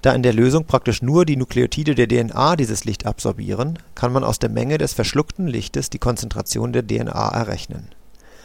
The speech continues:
Als Verunreinigung sind je nach Arbeitsstil mehr oder weniger Proteine mit aufgereinigt worden. Die in ihnen enthaltenen aromatischen Aminosäuren absorbieren Licht bei einer etwas größeren Wellenlänge,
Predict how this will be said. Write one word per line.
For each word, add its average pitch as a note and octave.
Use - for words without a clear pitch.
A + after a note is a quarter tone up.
Als C3
Verunreinigung C#3
sind -
je A#2
nach D#3
Arbeitsstil A#2+
mehr A#2+
oder D3+
weniger A#2+
Proteine A#2
mit C3+
aufgereinigt G2+
worden. -
Die A#2+
in B2
ihnen E3
enthaltenen C3
aromatischen A2
Aminosäuren A2+
absorbieren A2+
Licht B2
bei A#2+
einer A#2
etwas -
größeren A2+
Wellenlänge, A2